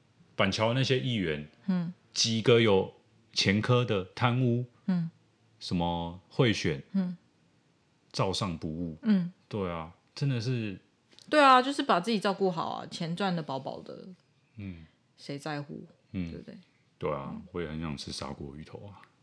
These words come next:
Speaker 2: <laughs> 你要不要讲一下那个典故？因为我其实我不知道，你今天跟我讲我才知道。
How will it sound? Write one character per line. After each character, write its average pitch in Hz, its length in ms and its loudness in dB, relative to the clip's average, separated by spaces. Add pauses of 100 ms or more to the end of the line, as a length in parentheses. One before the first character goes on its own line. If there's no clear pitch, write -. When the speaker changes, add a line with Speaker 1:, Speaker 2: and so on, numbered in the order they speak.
(500)
Speaker 2:
<laughs> - 1300 2 (460)
你 247 60 6
要 262 60 8
不 294 60 8
要 - 20 6
讲 190 160 8
一 190 40 6
下 226 100 6
那 226 100 6
个 214 80 4
典 156 240 -4
故？ 175 280 2
因 254 60 6
为 247 40 4
我 226 80 4
其 175 140 -6
实 170 100 -6
我 156 100 -2
不 151 140 -12
知 151 100 -10
道， 156 200 0
你 151 120 -8
今 180 120 -2
天 180 100 0
跟 170 80 -4
我 165 100 -4
讲 147 140 -8
我 - 40 -12
才 - 120 -14
知 - 160 -20
道。 - 220 -12